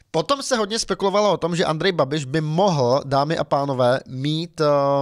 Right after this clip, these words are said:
velký zásah na romskou komunitu, kterou v posledních několika týdnech, eh, oslovil intenzivně. Možná jste viděli na TikToku video,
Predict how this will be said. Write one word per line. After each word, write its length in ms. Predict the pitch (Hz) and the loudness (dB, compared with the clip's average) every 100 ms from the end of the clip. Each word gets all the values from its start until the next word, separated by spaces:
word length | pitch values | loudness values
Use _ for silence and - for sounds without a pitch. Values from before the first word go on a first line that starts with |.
| 139 | -2
velký 400 | 127 135 151 185 | -2 0 0 0
zásah 380 | 165 156 190 - | 0 0 -2 -2
na 140 | 180 | 0
romskou 400 | 175 196 - 214 | 0 -2 -6 -6
komunitu, 460 | 226 151 110 78 - - | -4 -6 -6 -8 -14 -18
kterou 460 | - 104 147 147 | -10 -4 -2 -2
v 80 | - | -4
posledních 600 | - 127 160 151 165 147 | -6 -6 -6 -6 -8 -8
několika 460 | 127 135 156 160 160 | -8 -6 -4 -6 -4
týdnech, 400 | 160 156 156 - | -6 -4 -4 -2
eh, 60 | 110 98 - | -2 -4 -6
oslovil 420 | 131 - 156 170 | -8 -4 -4 -2
intenzivně. 540 | 120 117 113 117 139 - - - | -4 -6 -6 -6 -6 -8 -14 -6
Možná 260 | 135 180 | -2 -2
jste 160 | 180 165 | -2 -4
viděli 240 | 135 160 | -2 -2
na 100 | 160 | -2
TikToku 340 | 139 - 160 165 | -6 -8 -8 -6
video, 560 | 120 127 131 120 160 | -4 -2 0 0 -2